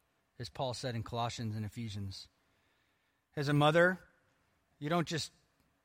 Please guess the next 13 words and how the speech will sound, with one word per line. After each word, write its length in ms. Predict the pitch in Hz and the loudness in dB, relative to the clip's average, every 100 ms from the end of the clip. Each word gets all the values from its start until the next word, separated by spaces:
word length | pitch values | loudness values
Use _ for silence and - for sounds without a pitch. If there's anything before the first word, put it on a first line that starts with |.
| _ _ _ - | _ _ _ 0
tell 160 | 170 | 4
your 100 | 165 | 4
kid, 180 | 139 160 | 2 0
"Because 260 | 147 156 147 | 2 2 4
I 80 | 143 | 4
said 280 | - 170 - | 8 8 8
so," 360 | 147 143 131 - _ _ _ _ _ _ _ _ _ _ | 2 2 0 -8 _ _ _ _ _ _ _ _ _ _
although 180 | 135 139 | -4 0
you 160 | 135 131 | 0 2
like 240 | 135 123 | 0 0
doing 220 | 131 131 | 0 2
that, 180 | 120 117 | 0 0
right? 260 | 117 123 | -2 -4